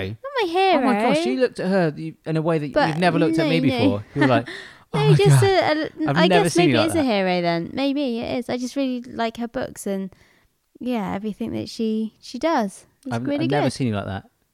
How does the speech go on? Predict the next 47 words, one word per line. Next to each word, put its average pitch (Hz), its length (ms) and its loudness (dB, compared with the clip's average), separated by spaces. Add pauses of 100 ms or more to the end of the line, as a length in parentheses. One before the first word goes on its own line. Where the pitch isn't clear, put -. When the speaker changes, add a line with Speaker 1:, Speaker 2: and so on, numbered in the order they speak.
(240)
Speaker 1:
<laughs> 240 160 0
Speaker 2:
"Oh 240 60 4
my 240 180 6
God, 220 200 2
please 240 340 4
can 240 120 2
I - 20 8
have 208 100 6
a 202 40 0
selfie 185 360 4
with 170 140 2
you?" 175 80 2
Speaker 1:
I 262 160 6
wasn't 240 360 0
that, 196 140 -2
but 214 100 4
I 214 80 10
Speaker 2:
Please. 180 240 8
Speaker 1:
didn't 320 120 -2
have 285 220 -2
a - 20 -4
s-, - 140 -10
I - 100 -4
Speaker 2:
Yeah, 247 80 2
Speaker 1:
didn't 262 140 0
Speaker 2:
Bear, 190 80 6
Speaker 1:
ask 170 180 6
Speaker 2:
go 175 80 4
Speaker 1:
her 156 60 6
Speaker 2:
on. 139 40 0
Speaker 1:
for 190 100 -6
a 185 40 -6
selfie. 185 560 -8 (320)
I 220 100 -4
just 214 160 -4
seen 240 140 -4
her 220 80 -2
and 208 80 -4
I 196 100 -4
was 190 120 -8
like, 190 160 -8
<gasps> - 40 -12
"Oh, 330 580 -6 (200)
there 247 180 0
she 254 220 2
is." 233 340 0
Speaker 2:
Okay, 98 320 -6